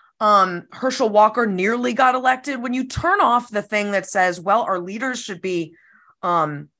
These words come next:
smart, they should be honest,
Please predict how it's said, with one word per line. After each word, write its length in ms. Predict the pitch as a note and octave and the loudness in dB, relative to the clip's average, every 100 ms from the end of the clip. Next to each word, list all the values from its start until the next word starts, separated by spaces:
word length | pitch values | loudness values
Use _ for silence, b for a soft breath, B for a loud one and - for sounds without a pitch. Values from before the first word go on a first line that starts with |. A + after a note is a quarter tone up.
| _ _ _ | _ _ _
smart, 600 | - - A#3 A#3 F#4 - - b b b b | -12 -4 4 4 4 -4 -12 b b b b
they 300 | D#3 G3 F#3+ | -4 -2 -2
should 260 | - G3+ | -2 -4
be 220 | E3+ F#3 - | -4 -6 -2
honest, 640 | G3 C4 F#4 - - | 2 2 2 -2 -10